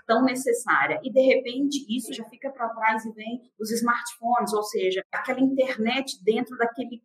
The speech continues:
pedacinho de plástico móvel que muda a sua vida. E hoje, com toda a tecnologia e com todas as possibilidades que nós temos dentro desse equipamentozinho,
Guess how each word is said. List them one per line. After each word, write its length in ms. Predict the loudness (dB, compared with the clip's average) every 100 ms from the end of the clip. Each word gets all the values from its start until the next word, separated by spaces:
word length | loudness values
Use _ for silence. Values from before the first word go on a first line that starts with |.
| _
pedacinho 760 | 2 4 4 2 -2 0 2 2
de 160 | -2 2
plástico 520 | 4 4 2 -4 0
móvel 480 | 4 4 4 2 0 _
que 100 | 2
muda 280 | 4 4 2
a 20 |
sua 300 | -2 -2 -4
vida. 360 | -4 -6 -4 -8 -8 _ -2
E 120 | 6
hoje, 400 | 10 10 8 4 -4
com 160 | -6
toda 220 | -4 -4 -2
a 40 |
tecnologia 840 | -2 -2 -4 -4 -2 -2 2 2 2
e 60 |
com 180 | 0 -2
todas 220 | 0 -2 -4 _
as 480 | -4 -4 -4 -8 -4 0
possibilidades 800 | 2 0 -4 -4 2 2 2 0
que 80 |
nós 200 | -4 -4 -2
temos 240 | -4 -2
dentro 240 | -4 -4 -8
desse 220 | -10 -10
equipamentozinho, 1000 | -10 -2 0 0 -2 -6 -6 -4 -4